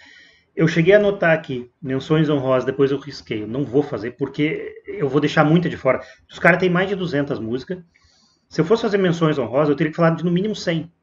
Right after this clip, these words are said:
porque metade das, das músicas deles, pra mim, é, é nível top, e eu não consigo botar uma na frente da outra. Então eu ia citar alguns nomes, né? Não vou fazer isso, pra não ser injusto comigo mesmo, né? Mas assim, é, acho que deu pra entender, não é um top dez, não é um ranking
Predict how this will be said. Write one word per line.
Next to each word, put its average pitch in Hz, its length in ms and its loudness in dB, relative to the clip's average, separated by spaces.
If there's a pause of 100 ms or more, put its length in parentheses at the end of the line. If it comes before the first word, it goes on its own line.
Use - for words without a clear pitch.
(140)
porque 143 380 -2
metade 170 500 -2
das, 170 240 -2
das 131 200 -6
músicas 147 260 -2
deles, 160 140 -4
pra - 120 -4
mim, 170 200 -2
é, 202 380 -2
é 190 60 -6
nível 185 280 -2
top, 170 360 -4 (320)
e 147 60 2
eu 151 60 6
não 170 100 2
consigo 175 280 -6
botar 165 200 0
uma 139 140 0
na 135 80 -2
frente 120 160 -4
da 113 100 -2
outra. 107 160 -8 (220)
Então 185 180 8
eu 196 60 8
ia 247 100 0
citar 202 300 2
alguns 202 340 2
nomes, 180 320 0
né? 139 80 0
Não 156 320 0
vou 165 140 2
fazer 151 320 -4
isso, - 200 -10 (440)
pra 151 120 2
não 156 140 2
ser 170 140 -2
injusto 170 420 0
comigo 170 320 0
mesmo, 127 300 0
né? 110 160 -10 (640)
Mas 135 240 2
assim, 151 320 2
é, 131 340 -2 (840)
acho 139 160 2
que - 80 -2
deu 160 120 6
pra 160 100 -2
entender, 151 300 4
não 127 260 0
é 151 60 6
um 185 120 2
top 151 280 2
dez, 123 180 -2
não 123 80 -2
é 131 40 0
um 170 100 0
ranking 151 520 0